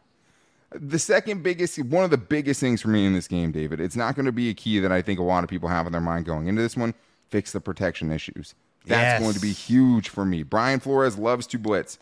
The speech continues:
Speaker 1: Luke Braun talked about them blitzing fifty percent of the time. I didn't, I thought he was, like, joking and being exaggerating. No, he wasn't. The Vikings have <laughs> blitzed on forty-nine percent of their defensive snaps so far in twenty twenty-three.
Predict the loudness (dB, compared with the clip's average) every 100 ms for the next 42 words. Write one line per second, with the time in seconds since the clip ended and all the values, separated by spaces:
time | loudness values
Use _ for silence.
0 | _ _ _ -2 0 4 4 4 2 4
1 | 2 4 2 0 0 -2 -2 -4 -8 -4
2 | -2 0 0 0 -2 _ 0 2 2 4
3 | 4 2 2 0 -2 _ -2 0 0 0
4 | 0 0 -4 -2 0 -2 -4 0 0 2
5 | 0 -2 -6 _ _ _ _ 4 4 6
6 | 4 2 -6 _ -4 2 4 4 2 2
7 | 0 2 2 2 0 0 0 -2 -2 0
8 | 0 2 0 -2 -2 -2 0 0 0 2
9 | 0 0 -2 -2 -6 -2 0 0 0 -2
10 | 2 2 2 0 -2 -4 -4 -4 -4 -6
11 | -6 -6